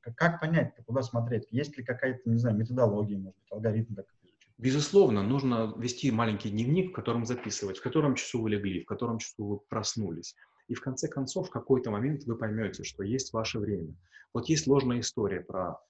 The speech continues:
Speaker 2: са-, сов и жаворонков, но мало кто-то помнит, ещё и голуби есть. Так вот, большинство людей являются сово-голубями или голубя-жаворонками.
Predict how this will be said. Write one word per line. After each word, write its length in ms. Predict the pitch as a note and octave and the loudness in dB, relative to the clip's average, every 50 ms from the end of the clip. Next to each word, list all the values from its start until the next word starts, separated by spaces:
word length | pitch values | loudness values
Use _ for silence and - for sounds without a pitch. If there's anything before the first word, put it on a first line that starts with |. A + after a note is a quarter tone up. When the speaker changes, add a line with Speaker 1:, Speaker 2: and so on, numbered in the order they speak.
| _ _ _ | _ _ _
Speaker 2:
са-, 360 | - - - C3 C#3 - - | -10 -4 -2 0 -2 -2 -4
сов 380 | - - - - D#3 E3 E3 - - | -6 -6 0 2 2 2 2 0 -2
и 60 | B2 G#2+ | -2 -2
жаворонков, 640 | G2+ A#2 A#2+ G#2 G2+ F#2+ F2+ E2+ E2+ E2 - - - - | 0 0 0 0 0 0 -2 -4 -6 -10 -12 -16 -12 -8
но 100 | G#2 G2 | -6 -4
мало 260 | A2 C3+ C#3 B2+ G#2+ - | -2 0 0 -2 -2 -4
кто-то 240 | - A2 - - - - | -8 -12 -12 -12 -10 0
помнит, 340 | - C3+ C#3+ C#3+ C3 A#2+ - - - - _ - | 2 4 4 4 2 2 -2 -6 -16 -20 _ -2
ещё 240 | A#2+ - - C3+ B2+ | -2 0 2 2 0
и 20 | |
голуби 440 | A#2+ B2+ D3+ D3+ B2 G2+ F2+ F#2+ F#2+ | 2 4 4 4 4 2 2 0 -2
есть. 340 | F2 D#2+ D2 - - - _ _ - - _ _ | -2 -2 -4 -6 -8 -12 _ _ -20 -20 _ _
Так 120 | A#2 A2+ C3 | -4 -2 -2
вот, 80 | B2 | 0
большинство 480 | A2 B2 B2+ - - B2 - - D#3 D#3+ | 2 2 0 0 -2 -6 -4 -2 0 0
людей 280 | D3 B2 A#2 D3 E3+ D#3 | 0 0 0 2 2 2
являются 560 | A#2 G#2 G#2+ G#2+ B2 C3 B2 B2 - - - | 2 0 -2 -2 -2 -2 -2 -2 -2 -6 -6
сово-голубями 960 | - - - C3 G#2+ A2+ G2+ G2 - A2+ G#2+ A2 G#2+ G#2 D3 G3 G#3 E3+ D3 | -4 2 2 2 2 2 -2 0 0 0 0 0 -2 -2 -4 -2 -2 -2 -2
или 200 | - - A2+ A2 | -2 -2 -2 0
голубя-жаворонками. 880 | G#2 A#2 A#2 B2 A#2+ B2 A2 A#2 B2+ A2+ F#2+ F#2+ G2+ - - _ - F2 | 0 0 0 0 0 0 0 0 0 0 0 -2 -6 -8 -12 _ -20 -20